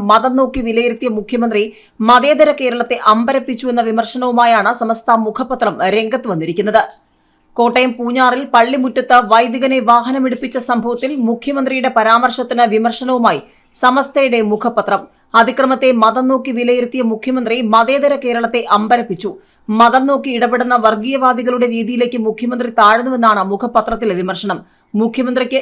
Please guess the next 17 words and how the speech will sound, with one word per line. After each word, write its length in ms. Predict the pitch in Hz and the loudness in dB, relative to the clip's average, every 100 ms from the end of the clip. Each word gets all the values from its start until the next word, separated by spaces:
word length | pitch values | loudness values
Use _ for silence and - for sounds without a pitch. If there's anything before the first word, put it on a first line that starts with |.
| 226 | -2
ഇതെന്തു 320 | 226 240 233 233 | 0 0 0 2
പറ്റിയെന്ന 400 | 226 240 247 247 240 | 2 0 -4 -2 0
തലക്കെട്ടോടെയായിരുന്നു 800 | 214 220 233 247 240 233 214 180 | 0 -2 -2 0 2 2 2 -4
വിമർശനം. 400 | 185 196 - 196 - _ _ _ | -4 -6 -6 -8 -8 _ _ _
ഒരു 180 | 262 330 | 0 2
വിഭാഗത്തെ 540 | 339 240 269 262 226 262 240 | 0 0 0 0 0 0 2
ബോധപൂർവം 640 | 262 277 277 277 254 262 233 | 0 0 -2 -2 -4 -4 -4
കുഴപ്പക്കാരായി 640 | 240 247 277 285 262 262 233 | -2 -2 -2 0 0 0 -4
ചിത്രീകരിക്കുന്നത് 680 | 240 254 247 240 254 202 - - _ _ - | -6 -4 -4 -4 -4 -2 -2 -6 _ _ -4
സംഘപരിവാർ 600 | 247 240 254 262 262 254 233 | -2 0 0 0 2 2 0
രീതിയാണെന്നും 500 | 233 254 240 233 247 - | -4 -2 0 0 -2 0
അവർക്കെല്ലാമുള്ള 640 | 220 247 240 233 262 262 262 220 | 0 0 0 2 0 2 2 4
നാവായി 340 | 214 233 254 | 4 6 4
മുഖ്യമന്ത്രി 480 | 240 214 247 247 254 240 | 2 -4 -4 -4 -2 2
മാറിയുമെന്നാണ് 600 | 220 226 247 254 240 180 131 - _ - - | 2 2 0 -2 -2 -2 -4 -12 _ -10 -4
സുപ്രഭാതത്തിന്റെ 720 | 254 294 269 269 254 254 247 233 | 0 0 2 0 0 0 0 0
മുഖപ്രസംഗത്തിൽ 680 | 220 247 226 226 247 233 | -4 -2 -2 0 -4 -4